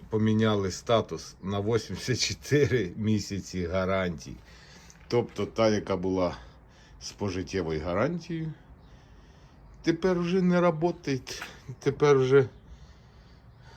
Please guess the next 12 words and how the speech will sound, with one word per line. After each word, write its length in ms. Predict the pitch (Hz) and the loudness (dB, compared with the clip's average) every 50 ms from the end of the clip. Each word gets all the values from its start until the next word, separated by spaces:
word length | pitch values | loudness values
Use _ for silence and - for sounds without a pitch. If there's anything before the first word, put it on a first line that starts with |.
| - - - - - | -20 -20 -18 -18 -18
скільки 380 | - - - 120 107 - 104 | -14 -10 -8 -8 -6 -6 -8
це? 200 | 92 - - 92 | -10 -4 -4 -2
Вісімдесят 480 | 90 90 104 117 110 107 98 - - 98 | -2 0 -2 -2 -4 -6 -12 -14 -14 -14
чотири 440 | - - - - 107 101 101 98 90 - - - - - - - - - - - - - - - - - - - | -14 -14 -6 -4 -2 -2 -2 -2 -4 -6 -12 -20 -20 -20 -20 -20 -20 -20 -20 -20 -20 -20 -20 -20 -20 -20 -10 -6
місяці. 520 | 123 131 135 - - - - - 117 104 - - - - - - - - | -6 -6 -6 -6 -12 -16 -12 -10 -10 -10 -10 -14 -20 -20 -20 -20 -4 -2
Хер 180 | 101 90 80 | -2 -2 -2
знає, 180 | 78 85 80 76 | -2 -6 -8 -8
скільки 240 | - - - - - - - | -10 -14 -18 -20 -20 -10 -6
це 120 | 85 78 | -6 -4
років. 320 | 73 73 71 - - - - - - - - - - - - - - - - - - - - - - - - - - - - - - - | -4 -6 -8 -10 -14 -18 -20 -20 -20 -20 -20 -20 -20 -20 -20 -20 -20 -20 -20 -20 -20 -20 -20 -20 -20 -20 -20 -20 -20 -20 -20 -20 -18 -14
Гарантії 720 | - 80 85 87 85 82 82 80 78 73 - - 78 76 | -10 -6 -2 -2 0 0 0 -2 -2 -6 -10 -12 -12 -12
дали. 300 | 64 - - - 76 - | -12 -12 -12 -12 -12 -14